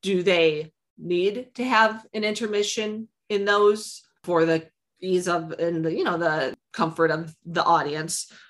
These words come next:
Or do they, because streaming is kind of trending with movies, and more movies, in my opinion, I see more and more movies just going to streaming rather than in theaters. Is that just kind of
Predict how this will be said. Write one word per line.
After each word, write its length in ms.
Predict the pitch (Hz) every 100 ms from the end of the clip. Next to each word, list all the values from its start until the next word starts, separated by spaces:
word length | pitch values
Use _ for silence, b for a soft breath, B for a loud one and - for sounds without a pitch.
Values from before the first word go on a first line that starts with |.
| B -
Or 720 | 220 233 202 185 185 185 190 _ 165
do 220 | 180 175
they, 600 | 180 175 175 170 165 - _ _ 185
because 420 | 170 185 170 160
streaming 800 | - - - 233 240 202 160 160
is 240 | - 165
kind 260 | - 165 156
of 140 | 151 156 _ -
trending 480 | 202 175 156 151 156
with 180 | 151
movies, 480 | 175 175 160 160 160
and 220 | 160 160
more 180 | 160 170
movies, 640 | 165 165 165 156 - - _ _ _ 190
in 80 |
my 160 | 190 202
opinion, 420 | 185 202 160 151
I 80 | 151
see 180 | 165 160
more 220 | 160 156
and 80 | 160
more 140 | 156 160
movies 380 | 165 160 160
just 180 | 165 160
going 240 | 170 156 156
to 120 | -
streaming 560 | - 202 185 160 156
rather 240 | 151 143 147
than 160 | 139
in 180 | 139 139
theaters. 640 | 180 165 - - 160 - B B B B _ -
Is 200 | 196 190
that 340 | 185 175 170
just 280 | - 165 -
kind 260 | 185 160 160
of 280 | 147 135